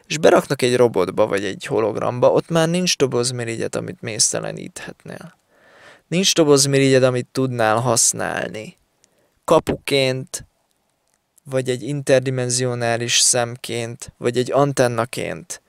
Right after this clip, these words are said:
akár a felső déned-, felső béneddel való kapcsolatfelvétel érdekében. Tehát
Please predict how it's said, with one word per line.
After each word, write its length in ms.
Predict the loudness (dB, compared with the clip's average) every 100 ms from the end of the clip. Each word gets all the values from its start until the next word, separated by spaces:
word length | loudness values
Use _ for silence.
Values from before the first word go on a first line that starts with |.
| _ -8
akár 300 | -2 2 2
a 60 |
felső 400 | 2 2 2 0
déned-, 520 | -2 -6 -4 -6 -8 -10 _
felső 460 | -8 2 4 6 2
béneddel 460 | 2 0 2 2 2
való 220 | 2 0
kapcsolatfelvétel 1080 | -2 -2 -4 -2 -2 -2 -4 -6 -4 -4 -4 -18 _ _ _ _ _ _ _
érdekében. 920 | 0 0 0 -8 -8 -8 -6 -8 -8 -18 _ _ -20 _
Tehát 260 | 0 0